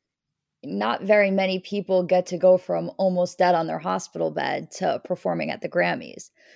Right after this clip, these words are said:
So it was as much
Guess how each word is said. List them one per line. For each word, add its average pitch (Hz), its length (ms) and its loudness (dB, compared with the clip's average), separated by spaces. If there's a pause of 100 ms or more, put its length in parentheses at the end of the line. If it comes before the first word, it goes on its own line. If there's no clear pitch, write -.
So 175 500 6 (400)
it 202 140 8
was 185 640 4 (400)
as 185 240 4
much 220 640 0